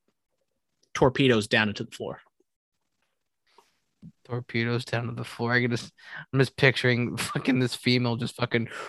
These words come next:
Speaker 2: shoom right to the <laughs> fucking floor.
Speaker 1: Lawn darts.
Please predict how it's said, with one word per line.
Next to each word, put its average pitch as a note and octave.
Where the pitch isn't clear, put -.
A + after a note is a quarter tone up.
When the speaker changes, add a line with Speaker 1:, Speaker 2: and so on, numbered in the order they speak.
Speaker 2:
shoom D#3
right B2+
to C3
the A#2+
<laughs> -
fucking F#3+
floor. C#3+
Speaker 1:
Lawn A#2+
darts. E2+